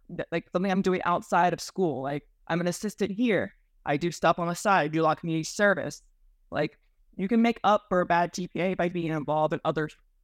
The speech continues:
programs, other things, showing that you're active in your community, showing you're active in a dental office.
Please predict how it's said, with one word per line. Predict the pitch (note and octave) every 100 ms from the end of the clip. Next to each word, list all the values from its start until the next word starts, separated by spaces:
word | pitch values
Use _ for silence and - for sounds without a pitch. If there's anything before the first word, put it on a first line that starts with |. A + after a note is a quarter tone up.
| _ _ _
programs, | F3+ E3 D3 D#3 D#3 -
other | D#3+ E3
things, | - D#3+ D#3+ D3+
showing | - E3+ E3
that | E3
you're | E3 E3+ -
active | D#3+ - E3+ F3 -
in | E3
your | D#3
community, | E3+ F#3 F#3 D3+
showing | - D3+
you're | G2+
active | D3+ - D#3+
in | D#3
a |
dental | D3 D#3+ - D#3
office. | C3+ C#3+ - - D#3+